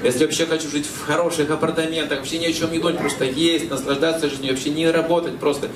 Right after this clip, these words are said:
могу с собакой породистой родиться у кого-то хозяина. И он меня просто кормит и гуляет, за мной упражнения убирает, и чешет меня, и моет, и на выставке отправляет медали, мне дают, и все, пожалуйста. Но для этого нужно просто немножко разума оставить.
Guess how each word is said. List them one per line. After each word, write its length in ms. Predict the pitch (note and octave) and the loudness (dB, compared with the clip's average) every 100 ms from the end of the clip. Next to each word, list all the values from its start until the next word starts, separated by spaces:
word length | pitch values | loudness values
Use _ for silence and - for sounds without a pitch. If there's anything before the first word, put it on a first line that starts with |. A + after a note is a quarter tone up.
| - - | -10 -4
могу 180 | A2 C#3+ | 2 2
с 80 | C#3 | 2
собакой 400 | B2+ C#3+ D3 D3 | 2 2 0 0
породистой 460 | C#3+ C3+ C3 C3 | 2 0 -2 0
родиться 380 | B2 B2 B2 A#2+ | 0 -2 -2 0
у 60 | A2 | 0
кого-то 360 | A2 G#2+ A2 | 0 0 -2
хозяина. 480 | G#2+ G2+ G#2+ G#2+ F#2+ D#2 - - - - - - | 0 2 2 2 0 -4 -6 -8 -8 -8 -4 -2
И 40 | G#2+ | 2
он 140 | C3 | 4
меня 120 | D3 | 2
просто 300 | D3 D3 - | 2 0 0
кормит 440 | - C#3 D3+ D3 D3 | 2 2 2 0 -2
и 40 | |
гуляет, 420 | B2+ B2+ C#3+ D3 - A2 | 2 2 4 0 -2 -2
за 80 | B2 | 0
мной 140 | B2+ | 2
упражнения 440 | B2 A2+ A2 C3 | 2 0 0 0
убирает, 640 | B2+ A#2+ A#2 C3 C3+ B2 B2+ | 2 2 2 4 2 0 -4
и 60 | A#2 | -4
чешет 420 | - C#3 C#3 B2 | 0 0 0 -2
меня, 240 | B2+ B2 A2+ | 0 0 0
и 40 | |
моет, 400 | A2+ C#3 A#2 - | 2 0 0 -2
и 160 | G#2+ G2 - - B2+ | -2 -2 -6 -8 -4
на 120 | B2 D3 | 0 2
выставке 440 | F#3+ - C#3+ C3+ | 2 2 0 0
отправляет 480 | - - D3+ D3+ A3 | 0 2 2 2 2
медали, 320 | D3+ D#3+ D3 | 2 2 2
мне 160 | C#3+ C#3+ | 0 2
дают, 240 | C#3+ D3 | 2 0
и 220 | C#3 - | -2 0
все, 160 | - - | 2 2
пожалуйста. 420 | - D3 D3 D#4 D#4 - - - - - - - - F#2+ F#2+ - A#4+ G#4+ G4+ - F#4+ F4+ F#4 F#4+ - - - A4+ F#4 B4+ - F#4 G#4 - - B2+ - | 2 0 0 -2 -2 -4 -4 -4 -6 -6 -8 -8 -6 -4 -4 -4 -4 -2 -2 0 -2 -2 -2 -2 -4 -6 -2 0 2 0 0 0 0 0 -2 -2 2
Но 100 | C#3 | 2
для 120 | D#3 | 4
этого 160 | F3 F#3 | 2 2
нужно 220 | E3 D#3 | 2 2
просто 240 | F3 F3+ | 2 0
немножко 280 | D#3+ D#3 E3 | 0 2 2
разума 380 | F3+ E3 C#3+ C#3 | 2 4 4 4
оставить. 540 | C3+ - C3 G#2 - | 0 -2 -2 0 -2